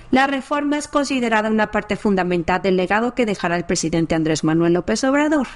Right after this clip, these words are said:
El treinta de septiembre terminará su mandato y entregará el bastón a la presidenta electa Claudia Sheinbaum. El proyecto ha sido objeto de duras críticas de la oposición y de organizaciones especializadas.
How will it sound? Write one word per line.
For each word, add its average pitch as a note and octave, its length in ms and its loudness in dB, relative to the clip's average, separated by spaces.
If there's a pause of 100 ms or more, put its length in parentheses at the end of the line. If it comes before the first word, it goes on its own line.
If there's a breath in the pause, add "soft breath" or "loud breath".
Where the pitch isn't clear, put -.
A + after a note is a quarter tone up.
(500 soft breath)
El F3+ 160 0
treinta F#3+ 300 0
de F3 100 -2
septiembre G3+ 580 -2
terminará F#3+ 560 0
su C#4 220 -2
mandato C#4 500 2
y A3 80 0
entregará F#3 400 -2
el F#3 100 0
bastón B3+ 600 -2
a B3+ 80 2
la B3 160 0
presidenta A#3 480 -2
electa G#3 380 0
Claudia E3+ 340 -4
Sheinbaum. D3+ 720 -4 (800 loud breath)
El D4+ 100 2
proyecto E4+ 440 0
ha F4+ 40 0
sido D4+ 260 4
objeto A#3 380 0
de A3 100 4
duras G#3 280 0
críticas F3+ 460 -2
de F3+ 80 0
la E3 80 0
oposición F#3+ 520 0
y B3+ 140 2
de A#3 80 2
organizaciones A3 720 2
especializadas. - 960 -2